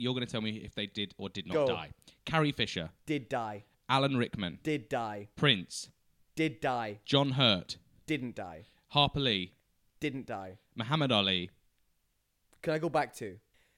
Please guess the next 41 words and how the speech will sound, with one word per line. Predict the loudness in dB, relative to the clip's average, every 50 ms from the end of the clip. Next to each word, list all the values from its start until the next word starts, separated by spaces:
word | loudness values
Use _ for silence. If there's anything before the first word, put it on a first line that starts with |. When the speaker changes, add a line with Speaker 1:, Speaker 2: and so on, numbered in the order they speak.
| _ _
Speaker 2:
did | -10 -10 -8 -6
John, | -6 -8 -8 -10
oh, | -16 -20 -20 -20 -20 _ -20
I | -20 -20
don't | -20 -20 -18 -18
know. | -18 -18 _ _ _ 0
George, | 2 2 2 2 0 -6 -6 0
George | 2 2 4 2 0 -2 -4
Michael, | -4 -4 -4 -2 -2 -2 -2 -2 -4 -8 _ _ -20 -20 _ _ _ _ _ _ _ _ _ _ _
he | -12 -6 -2
died | -2 -2 -2
at | -2
Christmas | -4 -6 -8 -8 -8 -12 -14 -12
time. | -10 -10 -10 -8
I | -6
remember | -6 -6 -6 -6 -6 -8
it | -10
specifically. | -10 -12 -14 -14 -14 -14 -16 -16 -16 -16 -18 -20 _ _ _ _ _ _ _ _ _ _ _ _ _ _ _ _ -10
Speaker 1:
I | -8
think | -4 -2 0
he | 0
may | 0 0
have | 0 -4 _ _ _
died | -6 -6 -4 -4 -6
on | -8
Christmas | -8 -10 -10 -8 -8 -10 -6
Day, | -4 -4 -4 -4
but | -4 -4 -6 -6 -6
who | -6 -4
knows? | -4 -2 -2 -2 -2
Speaker 2:
But | -2
was | -4
it | -4
in | -4 -6
twenty | -6 -8 -8 -8
sixteen? | -10 -12 -14 -14 -12 -10 -8 -8
Speaker 1:
Mm. | -6 -4 -4 -4 -6 -6 -8 _ _ _ _ _ _ _ _ _ _ _ _ _ _ _ -20 _ _ _ _ _ _ -20 -20 -20 _ _ _ _ _ -20 -20 -20 _ _ _ -2
Speaker 2:
I'm | -2
gonna | 0 0
say | 0 0 0
no. | 0 2 2 2 2 2 0 -4